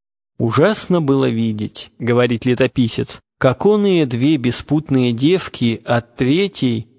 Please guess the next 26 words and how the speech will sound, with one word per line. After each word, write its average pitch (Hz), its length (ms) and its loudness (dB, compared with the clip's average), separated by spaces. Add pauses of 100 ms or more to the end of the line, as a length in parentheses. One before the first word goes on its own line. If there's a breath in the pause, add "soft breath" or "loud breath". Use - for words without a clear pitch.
(260)
еще 147 720 0
беспутнейшей, 160 1120 0
друг 135 360 -2
другу 135 380 0
на 127 140 2
съедение 120 720 0
отданы 110 580 -2
были». 101 400 -4 (280)
Довольно 175 480 2
сказать, 151 460 0
что - 240 -2
к - 100 -8
утру 139 320 0
на 175 180 0
другой 131 440 2
день 151 260 2
в - 140 -8
клетке 139 520 -2
ничего, 156 800 0
кроме 127 400 0
смрадных 156 800 0
их - 240 -2
костей, 175 760 -2 (280)
уже 110 340 -2
не 104 260 -2
было». 95 360 -4